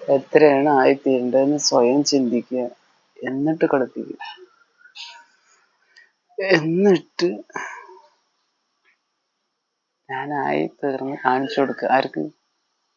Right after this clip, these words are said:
ഒരു മനുഷ്യനല്ല, ഒരു മനുഷ്യനും അതിൻ്റെ റിസൾട്ട് ഇടാനേ കഴിയില്ല. ആ, കൃത്യമായിട്ട് ബ്രഹ്മകുമാരിയാണ്. വർഷങ്ങൾ, എത്ര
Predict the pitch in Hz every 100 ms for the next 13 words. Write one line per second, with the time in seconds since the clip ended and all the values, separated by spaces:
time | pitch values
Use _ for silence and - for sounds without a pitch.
0 | _ _ - - - _ _ _ 135 131
1 | 131 131 139 143 190 165 135 127 151 156
2 | 123 104 - 143 139 160 151 143 - 156
3 | 156 151 147 139 131 - 147 147 151 143
4 | 143 151 160 160 120 107 - - - -
5 | - _ - - 151 151 143 135 143 139
6 | 143 - _ - 80 151 - - _ _
7 | _ _ _ _ _ _ _ _ _ -
8 | 139 143 147 151 147 143 139 135 139 127
9 | 131 _ _ _ _ - 147 139 - 147
10 | 147 143 - - - - - - - -
11 | - - - - - - 147 - -